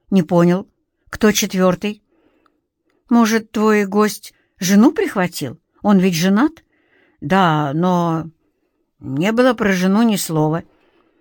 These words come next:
И прилетели они втроем. Точно знаю. Кого притащили?» Он подошел к окну, выглянул.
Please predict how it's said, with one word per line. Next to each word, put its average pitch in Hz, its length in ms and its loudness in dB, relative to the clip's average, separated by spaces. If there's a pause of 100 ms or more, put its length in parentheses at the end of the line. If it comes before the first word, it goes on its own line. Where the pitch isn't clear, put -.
(100)
И 220 120 2
прилетели 220 680 2
они 240 240 2
втроем. 220 680 0 (760)
Точно 220 460 0
знаю. 190 500 -2 (760)
Кого 151 380 0
притащили?» 277 960 -4 (920)
Он 294 180 6
подошел 220 500 -2
к - 80 -8
окну, 180 520 -2 (240)
выглянул. 175 760 0